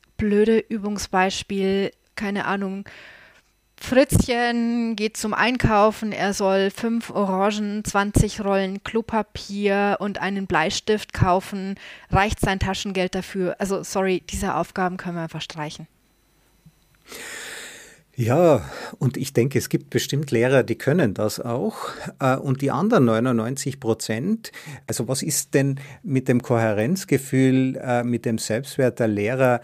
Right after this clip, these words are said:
Speaker 2: äh, die jetzt vielleicht plötzlich alles neu lernen müssen, obwohl sie doch, äh, ein Zertifikat vor fünfzig Jahren erhalten haben, das ihnen sagt, sie haben jetzt genau die Ausbildung, die es braucht für die nächsten hundert Jahre, um unseren Kindern genau das beizubringen, was sich ja nie ändern wird?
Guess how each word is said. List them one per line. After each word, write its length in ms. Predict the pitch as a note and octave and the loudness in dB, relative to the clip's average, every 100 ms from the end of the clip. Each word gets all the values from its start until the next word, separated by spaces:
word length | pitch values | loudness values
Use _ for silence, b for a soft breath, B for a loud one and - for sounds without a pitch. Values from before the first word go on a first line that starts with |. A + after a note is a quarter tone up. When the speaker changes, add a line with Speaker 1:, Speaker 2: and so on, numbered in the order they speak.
| B B - | B B -10
Speaker 2:
äh, 260 | C3 A#2 | -2 -2
die 640 | A2+ - A#2 A2+ A#2 A#2+ - | 0 0 2 2 2 -2 -8
jetzt 260 | C3+ A#2+ - | -2 -2 0
vielleicht 360 | A#2 G#2+ - | 0 0 0
plötzlich 400 | A#2+ A#2 - A#2 | 0 0 0 -4
alles 260 | B2+ A#2+ G#2 | -4 -4 -2
neu 220 | G#2+ A2 | -2 0
lernen 400 | B2+ C#3+ D3 C#3+ | 2 2 0 -2
müssen, 380 | B2+ C#3 - F3 | -2 -2 -2 -4
obwohl 320 | C3+ B2 A#2+ | -2 -2 0
sie 160 | C3+ B2+ | -2 0
doch, 420 | B2 - - - | 0 0 -10 -6
äh, 380 | B2 A#2+ A#2 - - _ | -2 -2 -2 -8 -18 _
ein 480 | F#2+ - F#2+ A2+ A#2+ | -12 -10 -6 -6 -4
Zertifikat 800 | - B2 C#3 C3+ A#2+ A#2+ C#3 - | -2 0 -2 -2 -4 -4 -4 -2
vor 120 | C#3+ | -4
fünfzig 520 | C#3 D3 - - C3+ | -4 -8 -6 -6 -2
Jahren 240 | B2+ B2+ C3+ | -2 -2 -4
erhalten 440 | B2 C3+ C#3 B2 | -6 -6 -4 -4
haben, 200 | B2 B2 | -2 -4
das 200 | B2 A#2+ | -4 -6
ihnen 300 | - B2 A#2 | -6 -4 -4
sagt, 320 | A2 B2 C3+ - | -4 -6 -6 -4
sie 120 | A2+ | -4
haben 160 | A#2 | -2
jetzt 220 | B2 A2 - | -4 -4 -2
genau 320 | A2+ G#2+ C3+ | -2 -2 -4
die 180 | C3+ B2 | -4 -6
Ausbildung, 560 | C3 - C3+ A#2+ A#2 | -8 -4 -2 -2 -4
die 80 | A#2 | -6
es 140 | A2+ | -8
braucht 420 | - - A2 C3+ - | -8 -6 -4 -6 -8
für 220 | - B2+ | -6 -4
die 100 | B2 | -2
nächsten 400 | A#2 A#2+ - A2+ | -4 -4 -6 -6
hundert 300 | B2+ B2 A#2 | -4 -4 -4
Jahre, 420 | A2 A2+ C3+ C3 | -4 -2 -2 -2
um 160 | B2+ B2+ | -4 -6
unseren 300 | A#2+ B2 - | -6 -6 -4
Kindern 320 | B2+ B2 A#2 | -4 -4 -4
genau 260 | A#2 A2+ | -2 -2
das 180 | A#2+ A#2+ | -2 -6
beizubringen, 680 | - A#2 - A#2+ B2 B2 A#2 | -6 -8 -6 -6 -2 0 0
was 140 | A2+ - | -2 -4
sich 180 | A#2+ | -4
ja 100 | B2+ | -4
nie 200 | A#2 B2+ | -2 -2
ändern 340 | - B2+ G#2+ G#2 | -2 -4 -4 -6
wird? 320 | G2+ - - | -8 -10 -18